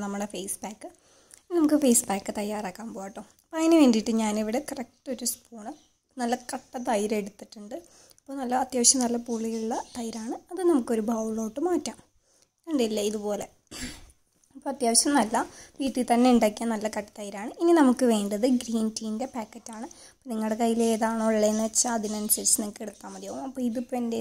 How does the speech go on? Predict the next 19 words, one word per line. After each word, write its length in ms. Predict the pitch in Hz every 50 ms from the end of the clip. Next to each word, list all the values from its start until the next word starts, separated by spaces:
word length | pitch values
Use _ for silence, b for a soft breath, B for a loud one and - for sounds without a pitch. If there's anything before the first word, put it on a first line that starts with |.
| 233 233
കയ്യിലുള്ള, 440 | 233 233 226 226 226 220 220 214 220 226 - - 254 254
എന്താ, 180 | 247 220 220 220 226 240 - _ - _ _ _ _ _ _ _ _ _ _ _ _ _ _ _ _ _ _ _ _ 269 269 262 -
ചെറിയ 180 | 302 294 294 285 240 240
ബാഗ്സ് 340 | 240 233 226 226 220 - - 240
ആയിട്ട് 160 | 226 220 220 226
നമുക്ക് 220 | 220 220 214 - 214
വാങ്ങിക്കാൻ 260 | 208 208 202 208 202 208
കിട്ടില്ല, 220 | 202 220 214 220
അങ്ങനത്തെയാണ് 440 | 220 226 226 220 - 214 196 190 185 196
കേട്ടോ. 180 | 196 - 226 b b b b b b b b b b b b b _
അപ്പോൾ 140 | 311 - 302 302
ആ 60 | 302 294 285
ഒരു, 80 | 285 285 269
അതിൽ 100 | 269 269
നിന്നൊരു 280 | 277 277 262 254 262 220 240
ബാഗ് 220 | 226 214 208 208 220 226
എടുത്തിട്ട് 340 | 226 196 - 220 - - 220 220 208
ഞാൻ, 120 | 208 202 233 359 427 - _ _ _ _ _ _
ആ, 40 | 262